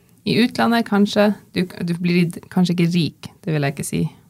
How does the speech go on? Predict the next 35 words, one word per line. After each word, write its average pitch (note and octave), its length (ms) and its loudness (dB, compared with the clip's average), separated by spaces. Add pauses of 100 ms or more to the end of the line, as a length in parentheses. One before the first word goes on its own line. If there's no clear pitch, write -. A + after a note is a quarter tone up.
(140)
Men F3 80 4
du F#3+ 100 4
kan G3 220 4
tjene D3 320 0 (240)
en - 160 -2 (100)
god D3+ 220 0
lønning E3+ 320 4 (180)
når D#3+ 120 0
du - 40 -2
kommer D#3 320 0
opp E3+ 140 -2 (380)
i, D3 260 2
eh, C#3+ 260 -2
stilling. D#3+ 460 0 (260)
Når E3 140 0
du - 80 4
starter, F3 580 2
så D3 240 -2 (480)
er C3 240 0
det C#3 140 0
ikke - 180 -2
mye. D#3 300 2 (340)
Jeg - 140 -8
tror E3 160 0
når D3+ 160 2
jeg D#3 80 -4
startet D#3 320 2
i D3 80 0
London, D#3 400 2
det D3+ 100 0
var D#3 80 -2
før D#3+ 220 -4
de E3 160 0
hadde D#3 180 -4
regler, D#3 460 -2